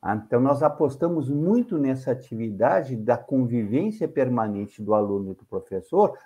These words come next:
os ambientes, os espaços, os laboratórios, as bibliotecas, né, como fundamentais para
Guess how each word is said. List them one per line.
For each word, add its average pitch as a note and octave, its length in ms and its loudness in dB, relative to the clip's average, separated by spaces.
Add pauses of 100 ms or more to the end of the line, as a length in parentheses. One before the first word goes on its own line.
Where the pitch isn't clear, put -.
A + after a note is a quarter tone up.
os B2+ 180 2
ambientes, C3+ 680 2
os A2+ 180 -10
espaços, D3 720 2
os G#2+ 40 -14
laboratórios, A2 880 2
as G#2 160 -2
bibliotecas, G#2 960 0
né, A#2+ 240 -4 (260)
como D#3+ 220 2
fundamentais E3 1400 2 (380)
para D3 400 6